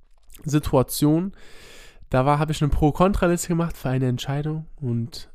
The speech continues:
alles hat für Kontra gesprochen. Ich stand dann aber vor, ich habe gesagt, okay, jetzt triffst du Entscheidung, Augen zu, Augen auf,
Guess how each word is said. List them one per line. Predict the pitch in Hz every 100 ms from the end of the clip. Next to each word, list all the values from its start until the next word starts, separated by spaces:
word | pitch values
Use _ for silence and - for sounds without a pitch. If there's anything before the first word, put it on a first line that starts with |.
| -
alles | 202 269 254 185
hat | -
für | - 156
Kontra | - 202 190 - 120
gesprochen. | 117 - 113 - 151 175 - - - - - - - - - _ _ -
Ich | 120
stand | - 147 156
dann | 135
aber | 123 113
vor, | 110 165 180
ich | 156
habe | -
gesagt, | 123 120 -
okay, | - 117 113
jetzt | 131 -
triffst | 127 -
du |
Entscheidung, | 117 - 143 151 151
Augen | 120 113 113
zu, | - 151 156 -
Augen | - 113 113
auf, | - 123 143 -